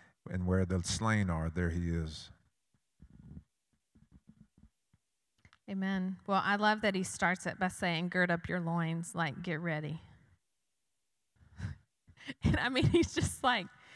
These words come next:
Speaker 2: I don't know. This is, like, my favorite scripture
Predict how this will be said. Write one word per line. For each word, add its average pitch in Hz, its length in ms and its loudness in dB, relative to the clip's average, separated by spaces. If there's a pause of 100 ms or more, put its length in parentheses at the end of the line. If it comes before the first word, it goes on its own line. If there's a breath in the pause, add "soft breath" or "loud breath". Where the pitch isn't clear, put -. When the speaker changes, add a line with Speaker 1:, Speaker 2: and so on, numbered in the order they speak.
(680 loud breath)
Speaker 2:
I - 20 -4
don't 233 180 4
know. 180 120 0 (160)
This 233 240 0
is, 269 160 0
like, 208 260 2
my 190 140 4
favorite 185 680 -2 (180)
scripture 165 680 -2